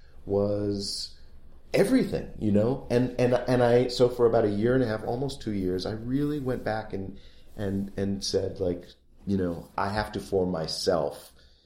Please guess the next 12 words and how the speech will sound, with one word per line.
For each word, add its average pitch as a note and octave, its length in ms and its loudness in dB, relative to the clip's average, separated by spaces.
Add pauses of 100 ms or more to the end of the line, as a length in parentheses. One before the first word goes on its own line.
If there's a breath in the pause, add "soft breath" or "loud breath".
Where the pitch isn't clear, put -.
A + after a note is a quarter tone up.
(240 soft breath)
figure F2 340 0
this D#2 220 -2
out D#2+ 340 -6
because F2 460 -8
I'm F#2 440 -8 (280)
dangerously F2 580 -2
close D2+ 520 -6 (160)
to D2 440 -8 (640 soft breath)
losing E2 380 -6
the C#2 80 -8
thread C#2 320 -2
here." - 320 -8